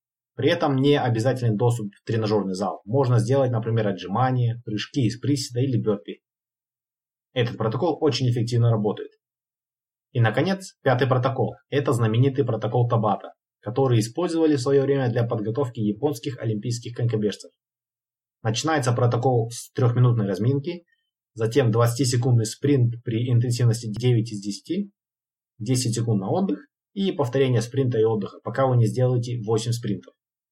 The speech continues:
В конце двухминутная заминка. Похожий протокол был также использован в исследовании университета Квинс.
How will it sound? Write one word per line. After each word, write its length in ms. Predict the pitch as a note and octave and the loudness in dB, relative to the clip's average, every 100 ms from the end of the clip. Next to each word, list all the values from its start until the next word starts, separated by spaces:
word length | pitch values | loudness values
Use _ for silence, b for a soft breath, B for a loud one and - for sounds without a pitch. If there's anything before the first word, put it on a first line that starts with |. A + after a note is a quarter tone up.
| _ _ | _ _
В 40 | - | -2
конце 360 | B2 A#2+ G3 | 0 4 4
двухминутная 580 | C#3 C#3+ B2+ C3 B2 B2 | 4 2 4 2 2 0
заминка. 440 | A2 G2+ F#2+ - - _ _ _ _ _ _ _ _ _ | 2 2 -2 -10 -20 _ _ _ _ _ _ _ _ _
Похожий 400 | A#2+ B2 D3+ B2+ | 2 6 8 6
протокол 420 | A#2 A#2+ A#2+ F#3+ | 2 2 2 2
был 180 | C3 C3 | 2 2
также 280 | C3+ B2 A#2+ | 2 2 2
использован 560 | G#2 E3+ E3 D3+ C#3+ A#2 | 0 -2 0 2 2 0
в 80 | |
исследовании 600 | A#2+ A#2+ C#3+ C#3 C3 C3+ C3+ | -2 2 0 2 0 -2 -2
университета 640 | A#2+ A#2 A#2 A#2 B2 B2 | 2 4 4 0 -2 -4
Квинс. 420 | A#2 G#2+ - - | -2 -4 -4 -18